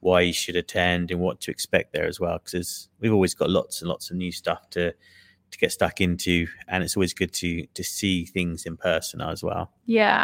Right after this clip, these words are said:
Speaker 2: and also worth noting before we delve into P and P that, as Andy said, we do have a lot of events on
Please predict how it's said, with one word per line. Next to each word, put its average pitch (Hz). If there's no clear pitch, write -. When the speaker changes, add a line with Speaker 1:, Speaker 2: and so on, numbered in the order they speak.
Speaker 2:
and 214
also 202
worth 185
noting 185
before 190
we 185
delve 180
into 170
P 180
and 185
P 170
that, 175
as 190
Andy 170
said, 175
we 190
do 190
have 180
a 180
lot 208
of 185
events 180
on 190